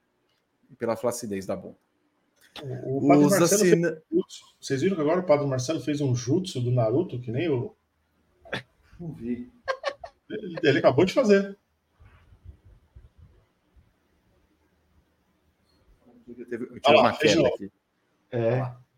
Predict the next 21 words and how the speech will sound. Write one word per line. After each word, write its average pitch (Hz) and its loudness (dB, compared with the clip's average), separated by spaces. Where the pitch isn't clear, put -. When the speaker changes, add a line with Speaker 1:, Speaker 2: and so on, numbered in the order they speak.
Speaker 3:
Agora 160 10
você 165 0
conseguiu. 156 -2
Você 240 4
ainda 262 8
não 214 4
conseguiu 185 2
colocar 147 4
essa 135 2
tela? 160 6
Você - -2
quer 403 0
que 359 0
a 311 2
gente 147 -4
espere, 139 4
Vitor, 113 -4
você - -10
colocar 117 -8
a 123 -10
tela? 120 -2